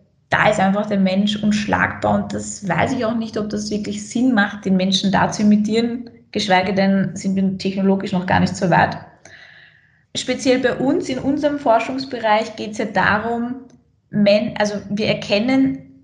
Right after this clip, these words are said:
eine Symbiose, eine gute Symbiose zwischen Mensch und Maschine. Und wir sagen, der Mensch hat bestimmte Fähigkeiten,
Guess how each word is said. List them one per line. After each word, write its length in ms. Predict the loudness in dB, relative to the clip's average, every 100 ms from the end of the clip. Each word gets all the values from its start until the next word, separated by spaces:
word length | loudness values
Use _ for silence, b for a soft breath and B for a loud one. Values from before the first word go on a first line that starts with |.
| _ _ _ _ -6
eine 200 | -4 -2
Symbiose, 680 | -2 -2 0 2 2 0 -2
eine 260 | 0 -2
gute 300 | 0 0 0
Symbiose 560 | -2 -2 0 0 -2 -6
zwischen 340 | -6 -6 0
Mensch 280 | 2 2 0
und 120 | 2
Maschine. 680 | 2 2 2 4 4 0 -2 -8 B B B 2
Und 120 | 2
wir 80 | 2
sagen, 580 | 2 2 4 0 -2 B B B -2
der 80 | 2
Mensch 340 | 4 4 2
hat 160 | -2 -2
bestimmte 460 | -4 -2 -4 -2 -2
Fähigkeiten, 1000 | 0 0 0 2 0 0 -4 -6 -6